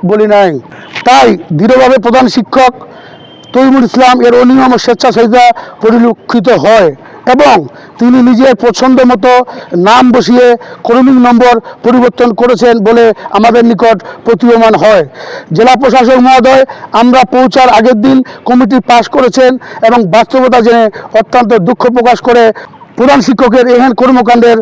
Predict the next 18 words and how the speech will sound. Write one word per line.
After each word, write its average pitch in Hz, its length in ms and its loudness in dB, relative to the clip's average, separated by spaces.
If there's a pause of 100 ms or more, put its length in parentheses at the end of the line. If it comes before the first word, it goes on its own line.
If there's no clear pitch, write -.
(220)
জন্য 240 360 0
চরম 240 320 0
ক্ষোভ 196 260 -4
প্রকাশ 202 360 -4
করেন। 170 400 -2 (560)
জেলা 214 260 0
প্রশাসকের 247 480 0
কার্যালয় 262 480 0
গি-, 208 180 -4 (100)
থেকে 262 380 0 (380)
ফিরে 254 280 0
আমরা 254 240 2
গ্রামবাসী 262 680 0 (300)
প্রধান 254 260 0
শিক্ষক 254 520 -2 (320)
মোহাম্মদ 254 420 2
তৈমুর 262 280 2
ইসলাম 247 360 0